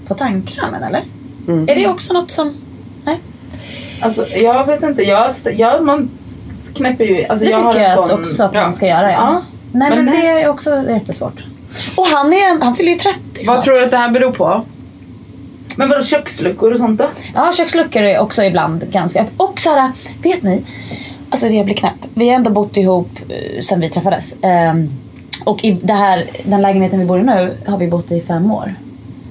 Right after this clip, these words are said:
Speaker 1: Eh, han lägger fortfarande typ så här, alltså, det är i köket. Han vet, okej, han vet vart glasen ska stå och så här, men, och han, alltså, han diskar lika mycket som jag diskar och stoppar in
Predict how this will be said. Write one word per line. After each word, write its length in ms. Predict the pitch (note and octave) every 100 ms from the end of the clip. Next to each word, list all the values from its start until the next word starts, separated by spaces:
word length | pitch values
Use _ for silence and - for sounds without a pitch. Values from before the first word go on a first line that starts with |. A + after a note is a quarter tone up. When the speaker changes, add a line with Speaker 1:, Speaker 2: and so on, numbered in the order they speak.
| - - - -
Speaker 1:
Eh, 440 | G3 F#3 F3 E3+ E3
han 320 | - F#3 F3+ F#3
lägger 160 | C4 C4+
fortfarande 680 | B3+ - - C4+ G3 D2 -
typ 200 | - E3+
så 80 | E3+
här, 260 | D#3+ D#3 - - - - - - - - - - - - -
alltså, 220 | A#3+ A#3
det 80 | A3
är 100 | A3+
i 40 | G#3+
köket. 680 | F4 A3+ - - - - - - - - - - - - - -
Han 300 | B3 D4+ D4+
vet, 280 | E4 D4 C4
okej, 220 | A#3+ G#3
han 120 | A3
vet 120 | B3+
vart 140 | A#3 -
glasen 440 | A#3 G#3+ G#3 E3
ska 160 | - E3+
stå 200 | - C3
och 260 | - F3 -
så 100 | E3
här, 200 | G#2+ - - - - -
men, 280 | B3 C4 C4 - - -
och 100 | - C4
han, 240 | B3+ G#3+
alltså, 180 | A#3+ G#3+
han 220 | F3 D#4+ G#4+ - -
diskar 600 | - G3+ - - - - F#3+ - -
lika 260 | - G#3 G#3
mycket 140 | C4 G3+
som 80 |
jag 100 | F#3+
diskar 360 | A3 - - - -
och 180 | G#3+ -
stoppar 520 | - A3 - G3+ -
in 300 | C4 C4